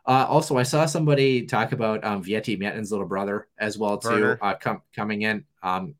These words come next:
Speaker 1: can we clarify that's probably not, I, I don't know for certain, but I don't think he's ready to make the jump. So a couple people were talking about that. I kinda wanted to revisit that.
Speaker 2: I thought Al Appleby had mentioned that that was a done deal.
Speaker 1: <laughs>
Speaker 2: Actually, like, I, but for real, actually, I thought that that was,
Speaker 1: Oh, maybe
Speaker 2: uh,
Speaker 1: it is.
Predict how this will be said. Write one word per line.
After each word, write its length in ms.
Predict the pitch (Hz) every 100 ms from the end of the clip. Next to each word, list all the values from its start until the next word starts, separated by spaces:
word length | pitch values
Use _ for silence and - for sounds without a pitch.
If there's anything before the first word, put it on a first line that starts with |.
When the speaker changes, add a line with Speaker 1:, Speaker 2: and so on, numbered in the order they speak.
| _
Speaker 1:
can 120 | - 131
we 80 |
clarify 440 | 131 123 123 120 117
that's 240 | 110 -
probably 360 | - 107 107 110
not, 320 | 110 110 -
I, 140 | 113 -
I 160 | 104 110
don't 160 | 135
know 100 | 110 107
for 120 | 95
certain, 400 | - 123 131 101
but 140 | 98
I 80 | 101
don't 200 | 113 127
think 180 | 143 131
he's 140 | 107
ready 140 | 107 110
to 60 |
make 200 | 104 98
the 60 | -
jump. 360 | - 104 -
So 120 | - -
a 60 | 107
couple 220 | 123 147
people 220 | 139 107
were 80 | 104
talking 320 | 110 101 110
about 220 | 107 104
that. 220 | 107 110 - - -
I 40 | -
kinda 180 | 143 156
wanted 140 | 160
to 80 | 147
revisit 400 | 147 143 143 147
that. 260 | 147 151 -
Speaker 2:
I 80 | 113
thought 320 | 120 127 127
Al 200 | 113 117
Appleby 460 | 104 110 98 107 98
had 200 | 101 98
mentioned 360 | 101 98 101 98
that 100 | 95
that 160 | 95
was 100 | 95
a 80 | 92
done 240 | 87 92 90
deal. 280 | 92 92 - - - - - -
Speaker 1:
<laughs> 420 | 147 - 139 -
Speaker 2:
Actually, 340 | 120 139 147
like, 180 | 156 135
I, 180 | 117 113 120
but 140 | 110
for 120 | 113
real, 240 | 113 113 98
actually, 440 | 98 - 95 92
I 60 | 92
thought 200 | 113 101
that 140 | 95
that 200 | 101 95
was, 360 | 92 95 120 -
Speaker 1:
Oh, 20 |
maybe 200 | 113 139
Speaker 2:
uh, 40 |
Speaker 1:
it 60 | 131
is. 220 | 151 151